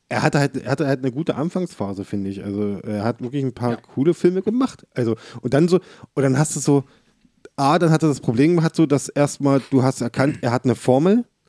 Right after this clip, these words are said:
Speaker 1: Das ist immer irgendwie der, oh, der ultra krasse Kra-, äh, Twist am Ende.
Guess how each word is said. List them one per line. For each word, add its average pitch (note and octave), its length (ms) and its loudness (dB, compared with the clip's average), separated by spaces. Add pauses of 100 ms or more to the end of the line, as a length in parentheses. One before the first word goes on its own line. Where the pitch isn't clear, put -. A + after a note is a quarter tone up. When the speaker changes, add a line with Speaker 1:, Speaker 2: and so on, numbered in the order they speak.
(240)
Speaker 1:
Das B2+ 160 0
ist B2 120 -6
immer E3+ 240 4
irgendwie D3+ 280 2
der, C3+ 240 2
oh, E3+ 320 6
der C#3+ 140 2
ultra D3+ 280 4
krasse - 260 -2
Kra-, - 280 -6
äh, A#2 240 2
Twist - 420 -2
am F#3 140 2
Ende. F#3+ 340 2